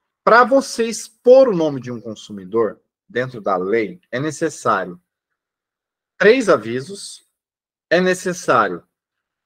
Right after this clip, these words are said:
uma audiência de conciliação. Aí eu pergunto pros nossos clientes, né?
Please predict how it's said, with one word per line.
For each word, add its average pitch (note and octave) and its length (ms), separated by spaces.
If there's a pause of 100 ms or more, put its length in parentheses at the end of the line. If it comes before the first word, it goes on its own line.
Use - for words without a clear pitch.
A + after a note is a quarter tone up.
(140)
uma D#3 560
audiência A3+ 800
de F3 100
conciliação. E3 880 (640)
Aí C3 120
eu C#3 120
pergunto D#3 720 (920)
pros B2+ 180
nossos A#2+ 360
clientes, G2+ 420
né? E3 220